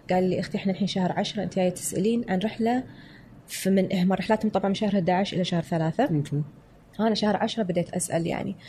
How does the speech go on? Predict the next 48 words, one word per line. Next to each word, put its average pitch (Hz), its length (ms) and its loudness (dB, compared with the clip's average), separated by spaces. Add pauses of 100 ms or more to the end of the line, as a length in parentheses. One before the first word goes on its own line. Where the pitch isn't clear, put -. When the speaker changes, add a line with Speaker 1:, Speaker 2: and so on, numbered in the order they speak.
(260)
Speaker 1:
فقال 208 280 4
لي: 214 60 4
"إحنا 214 160 0
الناس 220 340 0
قبلها 220 300 2
بعشرة 226 480 -2
أشهر 226 260 -2
تحجز، 175 520 -4
أنت - 220 -2
جايتني 202 420 2
قبلها 202 300 2
بعشرة 208 480 -4
أيام، 190 420 0 (280)
بدال 208 260 6
بد-، 214 320 2
يعني 175 180 4
قبل 214 220 2
ما 196 100 4
يبدي 202 160 2
الموسم 190 360 0
جاية 190 180 2
تسألين." 196 540 0 (680)
فقال 220 480 4
لي: 254 400 4
"إذا 226 100 4
تبين 262 480 4
يا 254 140 4
إنك 254 120 0
تنطرين 233 400 0
السنة 220 300 2
الجاية 233 340 4
أو 240 140 2
تيين 247 320 2
في - 160 0
آخر 233 460 2
مارش، 208 440 2
وما 233 140 4
في 233 140 0
شيء 180 160 2
تشوفينه 175 340 0
في 180 140 0
آخر 185 120 -4
شهر 190 260 2
مارس، 196 340 2
ما 285 60 2
في 185 120 -2
شيء 151 140 -2
تشوفينه." - 440 -6